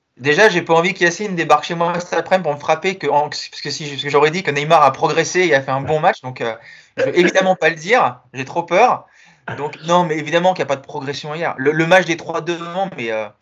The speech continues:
je, je vais pas très, je vais pas trop, euh, couper l'herbe sous le pied de Yacine, parce que je pense que ça va être très, très bon. Donc, mais c'est un match honteux, franchement. Alors,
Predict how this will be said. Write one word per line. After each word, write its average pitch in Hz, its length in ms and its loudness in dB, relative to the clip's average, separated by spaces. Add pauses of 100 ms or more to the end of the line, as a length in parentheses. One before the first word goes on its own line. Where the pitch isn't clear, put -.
(400)
je, 127 160 -14
je 135 100 -10
vais 165 80 -4
pas 180 140 4
très, 180 180 -4
je 156 420 -10
vais 156 60 -12
pas 190 120 2
trop, 185 300 -2
euh, 156 260 0
couper - 520 -12
l'herbe 165 140 0
sous 170 80 -14
le 151 60 -12
pied 165 120 -6
de 156 40 -12
Yacine, 156 260 -4
parce 170 80 -12
que - 60 -16
je - 60 -20
pense 139 100 -8
que - 60 -18
ça - 80 -8
va 139 80 0
être 139 60 -8
très, 139 140 -8
très 147 140 -8
bon. 139 160 -6
Donc, 123 160 -8
mais 120 160 -6 (180)
c'est - 120 0
un 135 60 4
match 156 280 2
honteux, 180 400 -4 (120)
franchement. 151 480 -4 (500)
Alors, 135 360 2